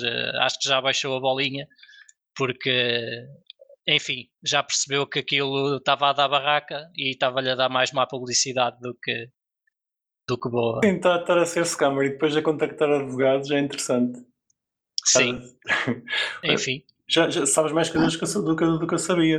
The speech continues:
Speaker 2: Acho que, que é sempre bom ter aqui o Ricolas para estar, eh, a par deste, destes acontecimentos.
Speaker 1: Pois. Ah, sim, mas é isso, basicamente foi isso que aconteceu e, eh, em-, embora a malta que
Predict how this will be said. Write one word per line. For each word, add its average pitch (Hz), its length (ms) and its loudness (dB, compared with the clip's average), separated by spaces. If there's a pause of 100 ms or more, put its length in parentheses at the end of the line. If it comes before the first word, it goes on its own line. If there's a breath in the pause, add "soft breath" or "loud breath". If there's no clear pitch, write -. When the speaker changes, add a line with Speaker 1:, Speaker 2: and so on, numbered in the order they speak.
(100)
Speaker 2:
Acho - 280 -2
que, 131 280 2
que 135 80 -4
é 127 40 2
sempre 131 260 0
bom 135 100 4
ter 139 120 2
aqui 139 200 0
o 135 60 4
Ricolas 139 360 0
para 143 160 -2
estar, 139 240 2
eh, 139 360 2 (560 loud breath)
a 139 60 0
par 139 240 4
deste, - 240 -6
destes 135 260 -2
acontecimentos. 135 600 0 (760)
Speaker 1:
Pois. - 360 -2 (500 loud breath)
Ah, 131 760 2
sim, 135 360 -4
mas 135 240 -4
é 139 80 2
isso, 139 320 -4
basicamente 135 580 -4
foi 139 140 0
isso 131 120 0
que 156 100 -2
aconteceu 165 600 0
e, 143 220 2
eh, 131 400 0
em-, 165 220 -2 (100)
embora 175 480 2
a 160 60 0
malta 175 440 0 (140)
que 160 420 -2